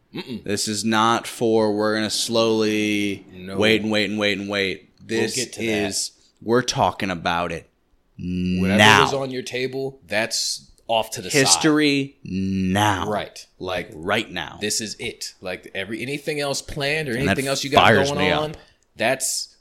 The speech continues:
Speaker 1: that's neither here nor there. It's this right here. This is the, this is what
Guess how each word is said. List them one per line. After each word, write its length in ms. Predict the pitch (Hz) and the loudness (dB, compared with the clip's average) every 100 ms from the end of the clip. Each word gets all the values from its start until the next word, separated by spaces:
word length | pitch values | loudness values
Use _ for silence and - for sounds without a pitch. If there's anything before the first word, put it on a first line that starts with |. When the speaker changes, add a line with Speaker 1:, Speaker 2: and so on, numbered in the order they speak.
| _ _ - | _ _ -2
Speaker 1:
that's 320 | 123 147 - | 0 0 -4
neither 420 | 117 131 139 131 | -2 -2 0 -2
here 260 | 110 202 220 | 0 0 0
nor 160 | 190 | 0
there. 240 | 160 113 80 | -2 -4 -2
It's 220 | 123 131 | -2 -2
this 320 | 85 110 107 107 | -6 -4 -4 -4
right 180 | 101 | -8
here. 280 | 78 90 69 | -10 -16 -14
This 200 | 82 120 | -8 -6
is 100 | 123 | -6
the, 240 | 104 110 120 | -2 -2 -2
this 300 | 110 170 175 | 2 2 2
is 180 | 156 117 | -2 -6
what 220 | 113 | -10